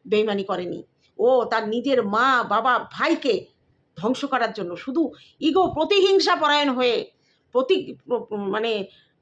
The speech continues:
কি, প্রতিশোধ নেওয়ার জন্য সে উঠে পড়ে লেগেছে। টিনকে মহড়া করে সে তার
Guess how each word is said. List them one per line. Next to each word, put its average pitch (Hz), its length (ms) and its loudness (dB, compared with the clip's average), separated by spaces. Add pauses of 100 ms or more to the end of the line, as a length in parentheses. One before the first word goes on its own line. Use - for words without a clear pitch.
(800)
কি, 254 80 -16
প্রতিশোধ 320 540 2
নেওয়ার 302 420 2
জন্য 262 380 -2 (260)
সে - 160 -2
উঠে 247 240 -4
পড়ে 240 200 -2
লেগেছে। 220 360 -4
টিনকে 269 440 -4
মহড়া 208 340 -2
করে 220 240 -4 (240)
সে 220 240 -2
তার 208 240 -2